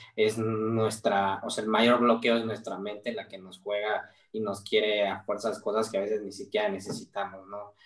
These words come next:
Entonces, yo creo que muy bien cómo definiste las cosas, la verdad, este, la gente, pues, que le, pero le hayamos agregado muchísimo valor y también, pues, agradecerte por, por tu tiempo, William, la verdad es que fueron muy buenos consejos para toda nuestra comunidad.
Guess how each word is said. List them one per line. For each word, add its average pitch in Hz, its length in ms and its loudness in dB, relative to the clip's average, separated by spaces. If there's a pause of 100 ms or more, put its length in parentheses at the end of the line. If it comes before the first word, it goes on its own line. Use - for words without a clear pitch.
(120)
Entonces, - 180 -4
yo 113 60 4
creo 117 180 2
que 113 340 2
muy 117 320 4
bien 110 320 2
cómo 110 200 2
definiste 104 460 -2
las 101 180 -2
cosas, 110 300 4
la 104 80 2
verdad, 107 340 2 (300)
este, 117 340 -2
la 98 180 -2
gente, 110 340 -2
pues, 98 420 -6 (180)
que 107 120 0
le, 104 420 0
pero 113 180 2
le 101 220 0
hayamos 110 300 0
agregado 104 480 0
muchísimo 101 520 -2
valor 104 400 4 (360)
y 120 160 2
también, 113 340 2
pues, 120 260 4
agradecerte 107 680 0
por, 98 320 -2
por 101 180 -2
tu 101 140 -4
tiempo, 110 320 2
William, 110 280 4
la 107 100 2
verdad - 140 2
es - 80 -4
que - 120 -6
fueron 107 440 -2
muy 117 180 4
buenos 113 300 4
consejos 110 440 -2
para 98 220 0
toda 104 240 0
nuestra 98 300 -6
comunidad. 95 440 -12